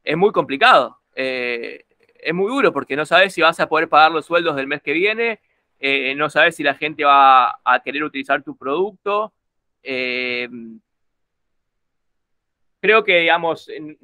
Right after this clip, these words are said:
digamos, está, eh, la parte de ser influencer financiero, si uno, si uno, digamos, se pone a pensar qué me ayudó, eh, la verdad es que lo, lo único que me ayudó, que no es para nada poco, pero que, que es lo menor, te diría, fue en un poco de publicidad inicial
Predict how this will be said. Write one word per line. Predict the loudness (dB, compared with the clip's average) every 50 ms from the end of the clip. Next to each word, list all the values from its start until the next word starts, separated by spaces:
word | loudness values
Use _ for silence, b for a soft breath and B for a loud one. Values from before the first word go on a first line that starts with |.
| -18 -18 -18 -18 -20 _
digamos, | -8 -6 -6 -6 -6 -10 -12
está, | -10 -4 -4 -2 -2
eh, | -4 -6 -8 -8 -8 -8 -10 -16 -12
la | -8 -8 -6
parte | -4 -4 -6 -4 -2
de | -2 -2 -2
ser | -4 -6 -10 -8
influencer | -8 -8 -10 -10 -10 -12
financiero, | -12 -10 -12 -12 -8 -6 -8 -8
si | -8 -8 -8
uno, | -8 -6 -6 -8 -8 _
si | _ _ -10 -8 -8 -8 -8
uno, | -10 -10 -8 -8 -8 -10 _ _ _ _ _ _
digamos, | -6 -6 -6 -6 -6 _
se |
pone | -8 -6 -4
a | -4
pensar | -4 -4 -6 -6 -6 -4
qué | -4 -2
me | -2 -2
ayudó, | -4 -4 -6 -2 0 0 -2 -2 _ _ _ _ _ _ _ _
eh, | -6 -6 -4 -2 0
la | 2 2
verdad | 4 2 2
es | 0
que | 0 -2 -4
lo, | -4 -6 _ -12 -12
lo | -10 -8 -8
único | -8 -8 -6 -8 -8 -6
que | -6
me | -8
ayudó, | -8 -6 -4 -6 -4 -4
que | -6 -12 -12
no | -12 -10 -12
es | -12 -10
para | -6 -6 -2 0
nada | -2 -2 -2
poco, | -2 -6 -6 -6 -10
pero | -8 -8 -10 -10 _ _ _ _ _ _ _ _ _
que, | -14 -12 -10 -10 -10 -10 -12 _ _
que | -10 -10 -8 -8 -8 -10 _ _ _ -20 -16 -12
es | -12 -8 -4
lo | -2 -2 -2
menor, | -2 -2 -2 -2 -2 -2
te | -6 -8
diría, | -6 -2 2 2 2 2 0 _ _ _ _ _ _ _
fue | -4 -2 -2
en | -2 -2
un | -4 -2
poco | 0 0 2 2 2 0
de | 0 -2 _ _ _ _ _
publicidad | -12 -8 -6 -6 -6 -8 -6 -2 0 0 0
inicial | 0 -4 -12 -10 -4 0 2 2 2 0 -4